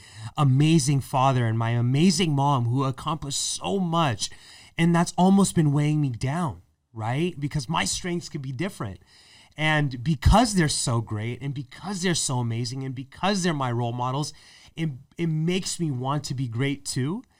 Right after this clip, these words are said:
And for so long, that has been instead weighing me down and making me feel bad because I'm like, "I can't live up to that.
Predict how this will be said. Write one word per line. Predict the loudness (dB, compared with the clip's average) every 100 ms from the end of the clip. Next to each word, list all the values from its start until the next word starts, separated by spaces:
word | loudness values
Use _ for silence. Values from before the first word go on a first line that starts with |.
| _ -12
And | -4 -2
for | -2
so | -2 -2 -2
long, | -4 -2 -2 -2 -2
that | -2 -2
has | -4 -4
been | -6 -4
instead | -4 -6 -6 -4
weighing | -4 -4 -4 -4 -6
me | -6
down | -8 -6 -6 -4
and | -4 -4
making | -4 -4 -4
me | -4
feel | -6 -6 -6
bad | -6 -6 -4 -4 -4
because | -6 -6 -4
I'm | -4
like, | -4 -6
"I | -8
can't | -8 -12 -8
live | -8
up | -8 -12
to | -8
that. | -4 -4 -6 -10